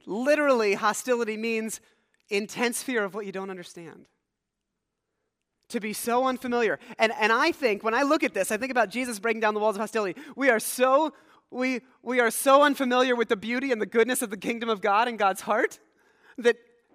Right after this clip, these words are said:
that we, we, we turn in other ways. We, we move away from it. God is, the, this, this world of such grace and such love and such care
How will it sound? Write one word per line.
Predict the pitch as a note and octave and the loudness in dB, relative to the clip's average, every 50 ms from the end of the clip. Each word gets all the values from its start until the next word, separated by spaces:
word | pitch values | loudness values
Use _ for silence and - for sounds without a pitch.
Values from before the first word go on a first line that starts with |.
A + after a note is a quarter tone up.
| _ _ | _ _
that | G3 B3 A#3+ A#3 | 2 2 2 2
we, | A3 B3 A#3+ A#3+ A#3+ | 0 -4 -4 -6 -6
we, | - A#3 A#3+ A3+ F#3 E3+ F3 | -8 -6 -6 -8 -8 -12 -14
we | F3+ A#3 G3 | -12 -12 -10
turn | - - C4+ C4 C4 B3+ | -4 0 0 2 2 2
in | A#3+ A#3+ | 2 2
other | A#3+ A3 G#3 | 4 4 2
ways. | G#3 A3 A3+ A3+ F#3 E3 D#3+ | 2 4 2 2 2 0 -2
We, | F#3+ G#3 G#3+ G#3 | -4 -6 -6 -4
we | G3 A3+ A3+ | -4 -4 -4
move | A3+ B3 C4 A3+ | -2 -2 0 2
away | A#3+ A3 G3+ G#3+ A3+ B3 | 2 2 2 2 0 0
from | - A#3 G3+ | 0 0 -2
it. | F#3 E3+ - F3+ D#3+ | -2 -2 -4 -2 0
God | G#3+ G3+ G#3 A3+ A#3 | 2 2 4 2 2
is, | A3 - - - - - - | -2 -6 -8 -14 -18 -10 -6
the, | F#3 A3 A3 F#3 G3+ | -4 -4 -4 -6 -6
this, | F#3 C4 C#4 - - G3+ | -4 -4 -4 -4 -6 -6
this | G#3+ F#3+ A3 A3 - | -4 -2 -2 -2 -4
world | G3+ G#3 A#3+ B3+ B3 A#3 G3 | -2 2 4 4 4 4 2
of | F#3 - | -2 -4
such | - G#3+ F#3 - - | -6 -8 -8 -8 -6
grace | - B3 B3 B3 A#3+ - | -4 -2 -2 -2 -2 -4
and | A3 G3+ | -8 -8
such | - G#3+ - - - | -8 -10 -10 -8 -6
love | G3+ G#3 G#3 A3+ A#3+ A#3+ A3 A3 | -2 2 4 4 4 4 4 0
and | F3+ F#3 | -6 -6
such | - G3+ F#3 - | -6 -8 -10 -10
care | - - B3 A#3 G3+ E3+ | -6 -2 0 0 0 -2